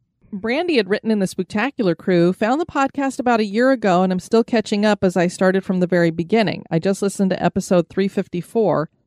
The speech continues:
and Kutna Hora in the Czech Republic is mentioned.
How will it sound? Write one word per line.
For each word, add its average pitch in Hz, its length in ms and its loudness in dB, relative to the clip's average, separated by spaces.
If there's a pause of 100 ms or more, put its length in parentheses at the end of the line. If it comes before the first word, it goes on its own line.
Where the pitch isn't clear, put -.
(120)
and 190 120 -2
Kutna 240 320 0
Hora 226 380 2
in 185 140 0
the 170 80 -2
Czech - 240 -4
Republic 190 440 -2
is 165 140 -6
mentioned. 175 540 -4